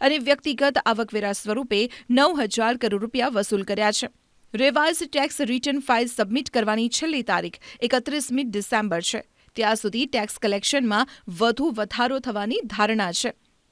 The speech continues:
તો સમાચારોના લંચ બોક્સમાં આજે માત્ર આટલું જ. તમે સાંભળતા રહો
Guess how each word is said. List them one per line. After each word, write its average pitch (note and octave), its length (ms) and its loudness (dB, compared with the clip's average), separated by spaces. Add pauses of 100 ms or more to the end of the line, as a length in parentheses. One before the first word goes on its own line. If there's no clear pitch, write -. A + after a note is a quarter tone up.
(360)
તો G4+ 80 2
સમાચારોના D#4+ 720 4
લંચ C4 300 0
બોક્સમાં C4+ 380 0
આજે C#4 160 -2
માત્ર G#3 380 0
આટલું F3+ 360 -2
જ. - 140 -8 (200)
તમે G#3+ 180 -2
સાંભળતા C#4 560 -2
રહો A3+ 240 2